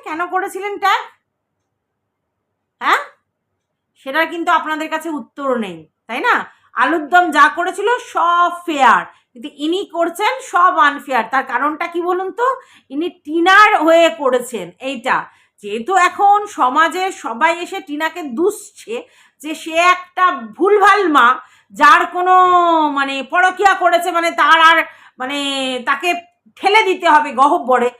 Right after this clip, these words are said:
তাকে সমাজে সুস্থভাবে বাঁচতে দেয়া যাবে না। তো সেই জন্য রে রে করে ছুটে আসছেন, তাই তো? তাহলে আপনারা যদি ছুটে আসেন, আপনারা একটা জিনিস চিন্তা করে আমাকে বলুন, আজকে ডাল্লি কিমার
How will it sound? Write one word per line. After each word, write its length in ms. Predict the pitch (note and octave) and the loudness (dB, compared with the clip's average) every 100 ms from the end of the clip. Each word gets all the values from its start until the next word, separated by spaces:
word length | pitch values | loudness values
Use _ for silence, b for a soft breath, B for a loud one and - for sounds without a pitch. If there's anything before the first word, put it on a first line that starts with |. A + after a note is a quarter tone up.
| b b | b b
তাকে 240 | - D4+ F4 | -6 -6 -4
সমাজে 420 | E4+ E4 E4 E4 | -2 0 -2 -4
সুস্থভাবে 760 | E4 D#4+ - E4+ D#4+ C#4+ D4+ D#4 | -8 -10 -8 -8 -6 -2 -2 0
বাঁচতে 360 | C#4+ - D4+ | -2 -4 -8
দেয়া 260 | D4 D4 C4+ | -4 -2 0
যাবে 320 | C4 D#4 D4+ | -2 2 2
না। 160 | A#3+ A#3+ b b _ | 0 -6 b b _
তো 100 | F4+ | -10
সেই 260 | F#4 F#4 F#4 | -8 -6 -6
জন্য 220 | F#4+ F#4+ | -4 -2
রে 360 | D#4+ C#4 F4 | -2 0 0
রে 160 | G4 G4 | 2 0
করে 220 | E4+ E4 | -2 -6
ছুটে 240 | E4 A#3+ C#4+ | -6 -4 -2
আসছেন, 380 | A#3 - G3+ | -2 -6 -10
তাই 160 | A3 G4+ | -4 -4
তো? 260 | B4+ - F3 b b - | -2 -4 -4 b b -10
তাহলে 160 | C#4+ | -2
আপনারা 480 | F4 C4+ B3+ D#4+ F4+ | 2 2 0 2 2
যদি 220 | F#4+ G#4 | 2 -2
ছুটে 300 | G4 D#4 E4+ | -6 -6 -2
আসেন, 300 | F4 F4+ F4+ | 0 0 0
আপনারা 460 | C#4+ C#4 - F4+ G#4 | -2 -2 -2 0 2
একটা 320 | G4+ F#4+ F#4+ | 0 0 -2
জিনিস 300 | E4 F4+ F#4 | -2 -4 -6
চিন্তা 320 | - D#4+ D#4 | -10 -6 -4
করে 160 | E4+ E4 | 0 2
আমাকে 300 | D#4+ D#4 E4 | 2 0 -6
বলুন, 420 | B3+ B3+ B3+ A#3 C4+ b b | -2 0 0 -2 -8 b b
আজকে 300 | - A#3+ E4+ | -10 -6 -6
ডাল্লি 640 | D#4 A#3 C4 B3+ D4+ E4 G#4 | -6 -4 0 2 2 2 0
কিমার 400 | F4 F4+ F#4+ | 0 0 2